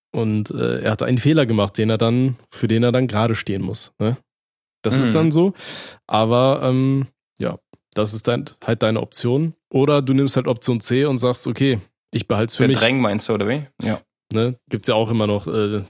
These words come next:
Speaker 1: die Option.
Speaker 2: Gibt es
Speaker 1: Ist
Speaker 2: noch,
Speaker 1: nicht
Speaker 2: aber
Speaker 1: die
Speaker 2: ich glaub, das, das, das tötet dich irgendwann.
Speaker 1: Es, es ist halt nicht die richtige, äh, Lösung, aber man muss trotzdem sagen, dass trotzdem irgendwo eine Lösung ist, ne?
Speaker 2: Ja, ja, ja,
Speaker 1: Nichtsdestotrotz.
Speaker 2: auf jeden Fall, natürlich. Ist ein Ansatz. Und ich, ich glaub auch viele Menschen, die dann Schwierigkeiten haben, solche,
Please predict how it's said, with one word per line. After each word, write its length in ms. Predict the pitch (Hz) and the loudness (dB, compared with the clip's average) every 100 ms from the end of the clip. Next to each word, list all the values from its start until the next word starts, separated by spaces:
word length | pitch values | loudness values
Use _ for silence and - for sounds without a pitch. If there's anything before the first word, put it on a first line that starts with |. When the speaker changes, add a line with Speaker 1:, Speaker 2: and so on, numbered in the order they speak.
| - | -6
Speaker 1:
die 120 | 113 | -6
Option. 280 | 104 131 113 | -2 0 0
Speaker 2:
Gibt 20 | |
es 60 | 123 | 0
Speaker 1:
Ist 60 | 139 | 2
Speaker 2:
noch, 80 | 123 | 2
Speaker 1:
nicht 100 | - | 2
Speaker 2:
aber 160 | 131 123 | 2 2
Speaker 1:
die 60 | |
Speaker 2:
ich 60 | 120 | 2
glaub, 200 | 127 - | 0 0
das, 220 | 147 - | -2 -2
das, 420 | 151 151 - - - | -4 -4 -4 -6 -4
das 200 | 139 - | -4 -4
tötet 400 | 120 127 95 101 | -4 -4 -6 -6
dich 160 | 95 | -6
irgendwann. 220 | - 90 | -4 -2
Speaker 1:
Es, 120 | - 92 | -2 -2
es 180 | 143 | 0
ist 160 | 190 - | 0 0
halt 120 | 214 | 0
nicht 160 | 190 - | 0 0
die 60 | |
richtige, 520 | 143 190 220 151 143 135 | -2 0 0 2 2 2
äh, 120 | 127 | 0
Lösung, 520 | 120 123 120 139 160 | 2 2 2 0 0
aber 440 | - 127 127 127 120 | -2 0 2 2 0
man 160 | 123 | -2
muss 200 | 117 120 | -2 -2
trotzdem 300 | - 127 139 | -4 -2 -2
sagen, 180 | 123 123 | 0 -2
dass 120 | 117 | -2
trotzdem 280 | - 120 123 | -4 -6 -4
irgendwo 240 | 120 113 | -2 0
eine 120 | 113 110 | 0 0
Lösung 260 | 110 104 | 0 -2
ist, 280 | 127 - - - | -4 -6 -10 -6
ne? 220 | 95 117 - _ - _ - | -4 -4 -8 _ -20 _ 0
Speaker 2:
Ja, 120 | 120 | 4
ja, 160 | 165 147 | 4 4
ja, 0 | |
Speaker 1:
Nichtsdestotrotz. 360 | 107 110 95 | 2 2 0
Speaker 2:
auf 160 | 98 - | 0 0
jeden 140 | 113 | -2
Fall, 280 | 110 123 120 98 | 2 2 2 -2
natürlich. 760 | 57 50 - - 123 123 - - - _ - | -6 -8 -10 -4 -2 -2 -6 -16 -20 _ -8
Ist 120 | - | -2
ein 60 | 87 | 0
Ansatz. 320 | 101 101 95 | 2 0 0
Und 200 | 101 - | -2 -2
ich, 220 | 98 - | -4 -4
ich 140 | 104 | -4
glaub 180 | - 98 | -2 0
auch 80 | 95 | -2
viele 240 | - 110 107 | -2 0 2
Menschen, 480 | 104 110 - 110 | 2 0 0 0
die 160 | 104 107 | 0 0
dann 460 | 104 104 101 98 - | 2 2 0 -2 -4
Schwierigkeiten 640 | - 113 113 120 110 110 | -2 -2 0 -2 0 0
haben, 280 | 107 104 101 | 2 2 0
solche, 300 | 98 104 110 | 0 0 -2